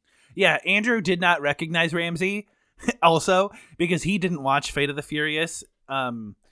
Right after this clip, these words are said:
he did see the movie that she was introduced in, so Andrew, come on, get it together. Um, but, uh, so they get this piece, and as they're driving away,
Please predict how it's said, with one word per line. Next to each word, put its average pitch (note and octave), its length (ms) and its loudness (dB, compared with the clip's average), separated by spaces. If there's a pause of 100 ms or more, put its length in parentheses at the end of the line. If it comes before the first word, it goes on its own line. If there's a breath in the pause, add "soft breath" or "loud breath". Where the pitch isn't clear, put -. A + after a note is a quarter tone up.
(200)
he B3+ 140 0
did A#3+ 180 -2
see A3 160 -4
the F3+ 100 0
movie D#3+ 220 -2
that B2+ 120 -6
she C#3+ 120 -2
was B2 140 -6
introduced A#2+ 480 -8
in, F2+ 220 -12
so G#2+ 320 -6
Andrew, B2+ 280 -6
come B2+ 160 -8
on, A2+ 120 -6
get G2 160 -12
it - 80 -18
together. F3+ 520 2 (460)
Um, C3+ 460 -2 (640)
but, C#3+ 440 4 (460 soft breath)
uh, E3+ 420 10
so E3 260 2
they D#3+ 320 0 (100)
get G#3+ 160 2
this A3 140 2
piece, E3+ 460 -4 (120)
and C#3+ 440 -2 (280)
as F3+ 280 8
they're F#3+ 160 2
driving D#3+ 400 2
away, C3 520 -2